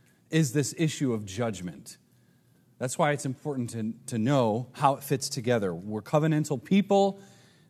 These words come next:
Judgment matters. Judgment is central.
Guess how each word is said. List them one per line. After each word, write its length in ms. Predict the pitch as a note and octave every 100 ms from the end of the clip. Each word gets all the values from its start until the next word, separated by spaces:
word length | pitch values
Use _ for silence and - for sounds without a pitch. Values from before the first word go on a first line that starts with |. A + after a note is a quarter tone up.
| -
Judgment 600 | G2+ E3 E3+ F3 E3 -
matters. 840 | B2 D3 E3+ C#3 G2 E2+ - - _
Judgment 540 | - D#3+ E3 F3 E3+ -
is 460 | D3+ C#3+ A#2+ - - _ _ _ _
central. 640 | - E3 D3 - G#2+ D2+